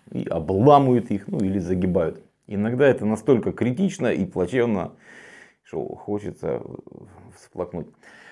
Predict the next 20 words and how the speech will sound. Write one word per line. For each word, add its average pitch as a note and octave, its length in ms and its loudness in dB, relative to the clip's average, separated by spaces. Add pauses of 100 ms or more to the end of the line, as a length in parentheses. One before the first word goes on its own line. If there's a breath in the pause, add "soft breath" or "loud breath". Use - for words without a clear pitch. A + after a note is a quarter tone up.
(240 soft breath)
Э, F2 280 4
конечно G3+ 340 6
же, C#3 80 8
многие C3+ 260 6
производители A2 640 6
на G2 140 4
многих G2 320 4
моделях G2 440 4
уже G2+ 80 0
своих G#2 480 4
продумали A2+ 460 6
этот E2+ 160 -2
момент, D#3+ 400 6
и E3 100 4
за F#2 140 2
что A#2+ 180 -2
я F#2+ 140 4
лично A#2 320 -2
им A2 160 4
благодарен. F2 580 -2